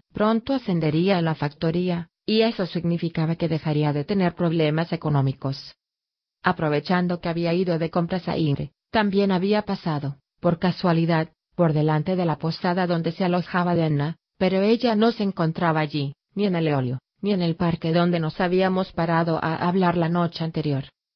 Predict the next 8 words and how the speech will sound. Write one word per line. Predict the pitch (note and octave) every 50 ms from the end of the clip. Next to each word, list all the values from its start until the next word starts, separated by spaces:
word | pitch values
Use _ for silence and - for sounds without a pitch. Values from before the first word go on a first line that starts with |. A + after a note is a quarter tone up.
| _ _ _
De | - G3+ G#3+
todas | - - A3 G#3 G#3+ G#3 G3+ -
formas, | - - G#3 F#3+ E3+ D3+ D3 C#3+ C#3+ D3 - - _ _ _ _
yo | - G3 G3
estaba | F#3 - - - F3+ E3+ F3 F3
de | E3 D#3+
buen | D#3+ D#3+ E3
humor. | D#3+ D#3 D3+ C#3+ C#3 C#3